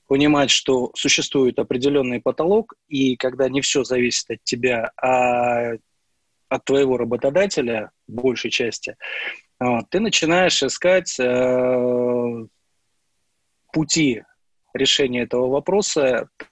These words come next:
так, чтобы твоя семья была, э, более обеспечена,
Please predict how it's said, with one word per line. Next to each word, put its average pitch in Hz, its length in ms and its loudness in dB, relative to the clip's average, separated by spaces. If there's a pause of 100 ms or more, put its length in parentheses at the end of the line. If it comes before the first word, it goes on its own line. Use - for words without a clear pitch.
(100)
так, 180 160 0
чтобы 123 540 -2
твоя 151 300 2
семья 165 420 0
была, 135 480 -2 (720)
э, 120 440 0 (800)
более 160 260 2
обеспечена, 117 800 -4